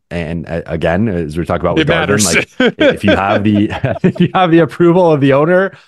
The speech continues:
Speaker 1: uh, that goes a long way. Uh, there's also a sense of, uh, he, he's the latest Laker discovery. The Lakers pride themselves on their scouting department and, and finding these hidden gems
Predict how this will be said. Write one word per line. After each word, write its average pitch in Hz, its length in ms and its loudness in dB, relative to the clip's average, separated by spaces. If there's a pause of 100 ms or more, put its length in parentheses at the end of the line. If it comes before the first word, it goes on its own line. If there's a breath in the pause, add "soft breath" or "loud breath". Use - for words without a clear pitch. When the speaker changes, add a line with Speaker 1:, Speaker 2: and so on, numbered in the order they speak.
(120)
Speaker 1:
uh, 120 240 0
that 127 180 -2
goes 147 200 0
a 147 60 0
long 131 280 -2
way. 120 360 -6 (240 soft breath)
Uh, 110 120 -6
there's 139 180 -4
also 202 220 0
a 131 60 0
sense 131 320 -2
of, 113 320 -4 (240)
uh, 107 160 -4 (120)
he, 131 180 -4
he's 135 320 -2 (140)
the 113 280 0 (220)
latest 123 420 0
Laker 117 280 0
discovery. 127 680 -4 (200 soft breath)
The 98 80 -6
Lakers 110 300 -2
pride 104 260 -2
themselves 110 500 -2
on 85 120 -10
their 92 100 -6
scouting 98 380 -4
department 101 580 -6 (240)
and, 85 140 -14
and 87 180 -12
finding 98 640 -6
these 90 240 -10
hidden 101 320 -6
gems 92 560 -8